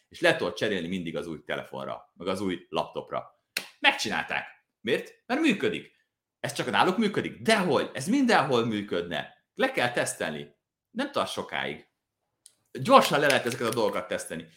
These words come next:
Erre is lehet építeni egy előfizetéses klubrendszert. Az, aki a tagja, azok, ö, ö,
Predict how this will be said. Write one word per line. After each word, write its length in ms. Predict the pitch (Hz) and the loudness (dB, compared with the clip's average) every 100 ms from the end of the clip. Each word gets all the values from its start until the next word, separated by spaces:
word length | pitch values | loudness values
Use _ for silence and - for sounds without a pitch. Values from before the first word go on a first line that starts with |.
| _ | _
Erre 260 | - 247 190 | 4 4 4
is 120 | - | 2
lehet 340 | 143 127 - | 0 -2 0
építeni 420 | 151 143 104 - 104 | 0 0 -2 -2 0
egy 60 | |
előfizetéses 760 | 113 98 - 95 - 92 90 - | 2 0 -2 -6 -4 -4 -6 -6
klubrendszert. 760 | 95 80 76 71 65 - _ _ _ _ _ | -6 -4 -6 -6 -10 -10 _ _ _ _ _
Az, 160 | - 233 | 2 4
aki 200 | 180 - | 4 2
a 120 | - | 0
tagja, 640 | - 254 196 175 - - _ | 4 4 4 2 0 -8 _
azok, 360 | - 113 107 - | -4 -2 -2 0
ö, 300 | 101 85 78 - | 0 2 -2 -4
ö, 280 | 85 80 | -2 0